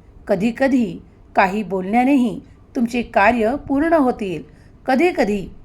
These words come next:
तुमच्या मनात येणारे खेद व्यक्त करू नका. काही राहिले असे म्हणू नका,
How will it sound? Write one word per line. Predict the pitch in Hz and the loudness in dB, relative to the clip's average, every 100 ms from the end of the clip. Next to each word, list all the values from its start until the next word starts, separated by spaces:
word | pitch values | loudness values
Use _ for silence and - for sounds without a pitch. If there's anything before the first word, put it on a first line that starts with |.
| - | -6
तुमच्या | 208 185 208 | -6 0 2
मनात | 196 202 233 233 - | 2 2 2 2 -2
येणारे | 214 294 269 180 - - - - - | 0 2 0 -4 -12 -20 -20 -20 -4
खेद | 226 226 269 254 | 2 2 2 0
व्यक्त | 226 220 285 269 | -2 -2 -6 -2
करू | 233 | 0
नका. | 285 302 220 175 - - - - - | 0 0 0 0 -2 -16 -20 -18 0
काही | 208 190 247 | 2 2 2
राहिले | 196 190 285 202 175 - - - | 0 2 0 -2 -6 -18 -20 -2
असे | 226 226 277 | 0 2 0
म्हणू | 233 180 277 | -2 0 2
नका, | 269 196 175 | 2 0 -4